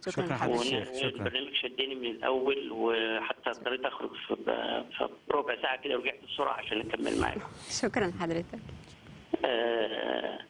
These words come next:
Speaker 3: آه، أنا معلش، أنا هرجعكم، هرجعكم لمكالمة الأخ أمجد.
Speaker 1: آه، اتفضل.
Speaker 3: و-، و-، والأخت أمجاد، يعني هما الاتنين أسماء كده متقاربة شوية.
Speaker 1: أمجد وأمجاد، عشان
Speaker 3: لكن
Speaker 1: أمجد وأمجاد.
Speaker 3: يعني،
Speaker 1: <laughs> آه، اتفضل
Speaker 3: آه،
Speaker 1: حضرتك.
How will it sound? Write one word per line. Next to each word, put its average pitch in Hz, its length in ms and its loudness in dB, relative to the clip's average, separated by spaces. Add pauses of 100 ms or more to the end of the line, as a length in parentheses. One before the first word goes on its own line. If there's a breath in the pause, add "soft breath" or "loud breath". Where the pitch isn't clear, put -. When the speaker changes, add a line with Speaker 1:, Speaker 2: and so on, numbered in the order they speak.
(440)
Speaker 3:
آه، - 20 4
أنا 143 400 2
معلش، 190 300 0
أنا 170 260 0
هرجعكم، 151 480 -2
هرجعكم 170 800 -2
لمكالمة 131 840 2 (180)
الأخ - 340 0
أمجد. 185 500 0 (320)
Speaker 1:
آه، 180 120 -2
اتفضل. 180 360 -4 (380)
Speaker 3:
و-، 135 40 4
و-، 135 800 2
والأخت 135 400 -2
أمجاد، 120 600 -2
يعني 120 240 0
هما 139 220 2
الاتنين 131 460 2
أسماء - 360 0
كده 139 240 -2
متقاربة 135 520 0
شوية. 170 460 6
Speaker 1:
أمجد 208 260 6
وأمجاد، 180 480 4
عشان 208 220 0
Speaker 3:
لكن 170 80 2
Speaker 1:
أمجد 202 260 4
وأمجاد. 180 500 4
Speaker 3:
يعني، - 300 2
Speaker 1:
<laughs> - 640 -2
آه، 190 100 6
اتفضل 214 300 4
Speaker 3:
آه، 208 160 -2
Speaker 1:
حضرتك. 170 400 -2